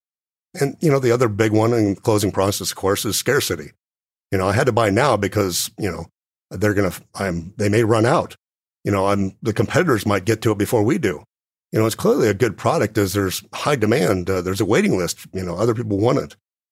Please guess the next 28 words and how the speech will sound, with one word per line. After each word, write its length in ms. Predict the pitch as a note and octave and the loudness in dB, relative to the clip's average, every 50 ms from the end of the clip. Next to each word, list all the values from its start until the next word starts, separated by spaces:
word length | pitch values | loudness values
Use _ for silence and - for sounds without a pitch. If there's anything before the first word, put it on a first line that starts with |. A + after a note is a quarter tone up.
| _ _ _ _ _ | _ _ _ _ _
you 80 | - G#2+ | -2 0
know, 60 | G#2 | 2
and 80 | G#2+ A2 | 2 2
it 60 | G#2+ | 2
may 120 | A#2 B2+ | 2 2
not 180 | C3+ B2+ A#2+ A2 | 2 2 0 2
be 300 | G#2+ A#2 A2 G#2 G2 - | 2 2 2 2 0 -2
available 420 | - A2+ G2 G#2+ A#2+ C3+ C#3+ A2+ G2+ | -4 -2 0 2 2 2 4 2 0
for 120 | - - | 0 -2
the 80 | G#2 G2+ | -4 -2
future. 500 | - C3 C#3+ F3+ - - C#2+ C2+ - - _ _ _ _ _ _ _ _ _ _ _ _ _ _ _ _ _ | 0 0 -2 -2 -2 -4 -10 -12 -12 -18 _ _ _ _ _ _ _ _ _ _ _ _ _ _ _ _ _
So 140 | - - C#3 | -2 0 0
if 80 | A#2+ - | 2 2
we 80 | A#3+ | 2
can 100 | - D4 | 2 2
give 140 | A#3+ D3+ C#3 | 2 2 2
them 140 | A#2+ G#2 F2+ | 2 0 0
strong, 440 | - - - - A2+ A2 B2 C3 A#2+ | 0 -2 0 2 2 4 4 2 2
compelling, 580 | - A2 F2+ - - - C3 C#3 C3 C3 B2 | 0 -2 -4 -4 -6 -6 -4 -2 0 2 2
and 260 | G#2+ F2 F2+ E2 D#2+ - | 2 2 0 -4 -8 -2
logical 380 | - A2+ C3 D3 - A2+ A2+ G#2+ | 0 2 2 2 0 0 0 2
reasons 360 | F#2+ A2 A#2+ G#2+ G2+ G2 F2+ | 2 2 2 2 0 -2 -4
based 280 | F2+ - A2 A2 G#2+ - | -2 0 0 0 0 -4
upon 340 | G2+ - G2+ F#2+ F#2 F2+ - _ _ _ _ _ _ | -6 -2 0 0 0 -2 -6 _ _ _ _ _ _
cost, 380 | - - A2+ G#2+ A#2+ A#2+ - - | -4 0 2 2 2 0 0 0
urgency, 500 | F#2+ G#2 A#2 A2 A2+ G#2+ - - C#3 B2+ | 0 0 2 2 0 0 0 0 0 2
and 140 | A2+ G2 F#2 | 2 2 2
scarcity, 540 | - - - C3 E3 - - G2 E2+ F#2 | 0 0 0 0 0 0 -2 -2 -2 -4